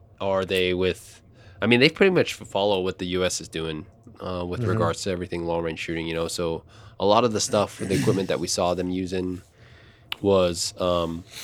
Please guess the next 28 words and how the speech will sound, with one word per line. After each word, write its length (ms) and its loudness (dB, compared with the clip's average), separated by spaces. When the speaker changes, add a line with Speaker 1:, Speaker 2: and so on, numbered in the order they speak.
Speaker 1:
I 60 2
mean, 140 6
it's 120 4
almost 220 4
like 140 4
the 60 -6
Marine 200 0
Corps 260 0
where 140 -2
it's 140 -4
like 200 -4
you're 120 -8
getting 340 -4
kinda 320 -4
Army's 300 -4
hand-me-downs. 720 -6
But 180 -2
by 120 4
the 100 2
time 260 -2
they 100 -6
get 180 -2
all 100 2
their, 240 -2
uh, 260 -6
import 280 -4
export, 420 -2
really, 480 0